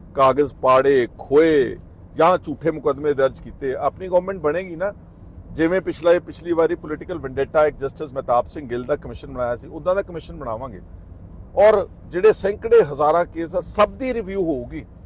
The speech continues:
ਮਤ ਸਮਝਣਾ ਕਿ ਤੁਸੀਂ ਅੱਜ ਜੋ ਕੁਛ ਕਰ ਰਹੇ ਹੋ ਜਾਂ ਜੋ ਤੁਸੀਂ ਗੈਰ ਕਾਨੂੰਨੀ ਮਾਈਨਿੰਗ ਕਰ ਰਹੇ ਹੋ ਜਾਂ ਜੋ ਤੁਸੀਂ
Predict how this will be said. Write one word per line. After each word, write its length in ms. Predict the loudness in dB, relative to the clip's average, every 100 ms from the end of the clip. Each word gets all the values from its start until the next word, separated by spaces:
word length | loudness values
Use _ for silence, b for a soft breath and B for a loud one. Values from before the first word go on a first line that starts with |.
| -20 -4
ਮਤ 200 | 0 0
ਸਮਝਣਾ 420 | 0 -4 -2 -2
ਕਿ 100 | -2
ਤੁਸੀਂ 240 | -4 -2 2
ਅੱਜ 120 | 0 0
ਜੋ 160 | -6
ਕੁਛ 200 | -6 -8
ਕਰ 200 | 0 0
ਰਹੇ 140 | 0 -2
ਹੋ 200 | -2 2
ਜਾਂ 220 | 2 2
ਜੋ 120 | -4
ਤੁਸੀਂ 420 | -10 -12 -12 -12 -16 -18 -18 -18 2
ਗੈਰ 200 | 4 4
ਕਾਨੂੰਨੀ 320 | 0 -6 -4
ਮਾਈਨਿੰਗ 380 | 0 0 -2 -2
ਕਰ 200 | 0 2
ਰਹੇ 120 | 0
ਹੋ 180 | -2 0
ਜਾਂ 140 | 0
ਜੋ 140 | -2 -8
ਤੁਸੀਂ 400 | -12 -10 -10